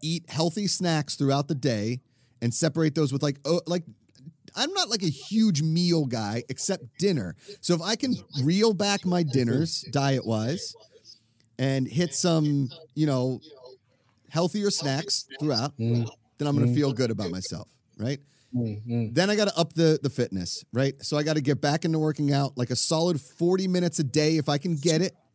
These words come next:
Speaker 2: S-, swimming, that's it. I mean, look, that, you're already good at that. You're right. Just
Speaker 1: Yeah.
Speaker 2: bam. There you, and, and I thought swimming or boxing,
Speaker 1: Yes.
Speaker 2: greatest way you can shred yourself 'cause you,
Speaker 1: Okay.
Speaker 2: it's all full body stuff. But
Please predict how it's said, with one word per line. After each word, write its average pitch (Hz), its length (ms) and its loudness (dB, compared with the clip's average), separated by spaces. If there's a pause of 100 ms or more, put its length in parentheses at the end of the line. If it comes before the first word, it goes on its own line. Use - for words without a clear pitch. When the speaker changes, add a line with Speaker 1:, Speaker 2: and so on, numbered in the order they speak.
(380)
Speaker 2:
S-, 139 300 -2
swimming, 170 420 4
that's 165 200 0
it. 185 80 2
I - 20 4
mean, 165 240 4
look, 160 140 4
that, 147 100 4
you're 156 140 6
already 156 160 4
good 139 200 2
at 107 100 -6
that. 98 180 -12
You're 110 120 -8
right. 131 160 -4
Just 127 160 -2
Speaker 1:
Yeah. 117 120 -2 (400)
Speaker 2:
bam. 113 260 -6
There 131 100 -2
you, 156 160 2
and, 143 180 -4
and 139 100 -6
I 156 160 -2
thought 147 280 -4
swimming 170 600 -2
or 123 100 -4
boxing, 143 580 -4 (140)
Speaker 1:
Yes. 104 260 -4
Speaker 2:
greatest 139 340 -2
way 139 120 0
you 135 180 4
can 123 120 -4
shred 120 320 -6
yourself 101 360 -14
'cause 107 160 -10
you, 110 80 -6
Speaker 1:
Okay. 135 100 2
Speaker 2:
it's 101 100 -2
all 120 180 -8
full - 240 -12
body 113 240 -8
stuff. 101 240 -14
But 107 120 -10